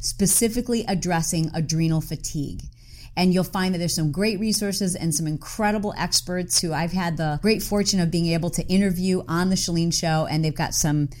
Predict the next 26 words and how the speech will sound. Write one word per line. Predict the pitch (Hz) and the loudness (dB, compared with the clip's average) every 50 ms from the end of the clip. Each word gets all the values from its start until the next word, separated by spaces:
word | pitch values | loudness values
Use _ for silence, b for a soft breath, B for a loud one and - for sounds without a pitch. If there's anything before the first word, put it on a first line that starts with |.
| B 190 | B -2
dietary | 156 190 180 202 214 208 208 208 202 196 | 0 2 2 2 2 2 0 0 0 0
changes | - 208 202 185 185 185 | 0 0 2 2 0 0
you | 190 185 | 0 -2
can | 185 - 185 180 | 0 0 0 2
make | 170 165 165 170 - | 2 0 -2 -2 -4
and | - 175 180 180 | -2 0 0 0
some | 202 190 | 0 0
things | 185 185 175 160 | 2 2 2 0
you | 175 | 0
can | - 165 165 143 - - - | 0 0 -2 -2 -4 -8 -6
change | - - 196 175 175 170 160 - - - 175 151 | -2 0 2 2 2 2 0 -2 -6 -8 -10 -2
in | - 170 | -2 2
terms | 156 170 165 151 156 | 2 2 2 2 0
of | 147 | 0
your | 156 151 | 0 -2
lifestyle | 147 147 151 160 180 - - 202 202 202 202 - | 0 0 0 0 0 0 2 2 2 0 0 0
and | 170 170 165 160 - - - 156 - | 0 2 2 2 0 -4 -8 -4 0
begin | - 196 - 202 190 190 | 0 4 4 6 4 4
to | 185 - 196 | 4 4 2
reverse | 190 208 196 170 170 165 180 269 285 226 165 - - - - - - B B B B B B B B B B B B - - | 4 4 6 6 6 6 6 6 6 6 4 2 2 2 2 2 0 B B B B B B B B B B B B -4 0
adrenal | 175 170 147 160 165 165 156 | 2 2 4 4 4 4 4
fatigue, | 160 - 165 - - 156 147 143 135 131 | 2 0 -2 0 0 0 0 -2 -2 -2
but | 131 165 165 | 0 0 0
it's | 170 156 - - - - | 0 0 2 0 0 2
very | - 156 151 147 143 139 | 0 0 0 0 -2 -2
real. | 139 139 117 82 - - | -2 -4 -6 -6 -10 -12